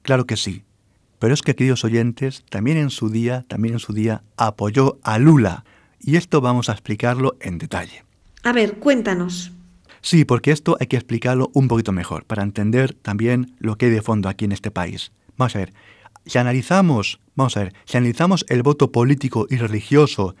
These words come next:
Speaker 1: desde los años ochenta, noventa en adelante, en buena parte, los votantes protestantes y pentecostales votan en bloque, votan en bloque, es decir, votan lo que los pastores dicen que hay que votar,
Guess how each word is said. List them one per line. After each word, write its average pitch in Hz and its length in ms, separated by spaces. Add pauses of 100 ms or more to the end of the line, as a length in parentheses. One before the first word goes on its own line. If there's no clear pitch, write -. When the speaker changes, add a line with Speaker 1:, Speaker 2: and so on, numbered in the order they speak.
(220)
Speaker 1:
desde 113 160
los 107 160
años 143 300
ochenta, 123 720
noventa 110 400
en 110 60
adelante, 151 600 (680)
en 113 200
buena 196 280
parte, 151 500 (320)
los 120 220
votantes 151 500
protestantes 127 880
y 117 60
pentecostales 110 960 (240)
votan 170 380
en 127 180
bloque, 147 480 (200)
votan 190 300
en 156 140
bloque, 175 340
es 123 80
decir, 139 380 (300)
votan 185 340
lo 143 80
que - 80
los 120 160
pastores 214 760 (220)
dicen 175 400
que 156 140
hay 180 80
que 160 120
votar, 120 420